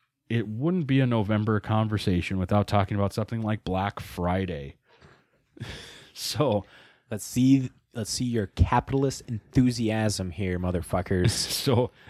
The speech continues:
Speaker 1: it's not really a gaming event, but I know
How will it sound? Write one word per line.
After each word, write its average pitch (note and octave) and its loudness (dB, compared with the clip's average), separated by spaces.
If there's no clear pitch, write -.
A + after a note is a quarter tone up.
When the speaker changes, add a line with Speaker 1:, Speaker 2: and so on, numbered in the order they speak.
Speaker 1:
it's C#3+ 6
not C#3+ 6
really D3+ 8
a D3 8
gaming B2+ 4
event, G#2+ 2
but A2+ 2
I A2 4
know A2+ 4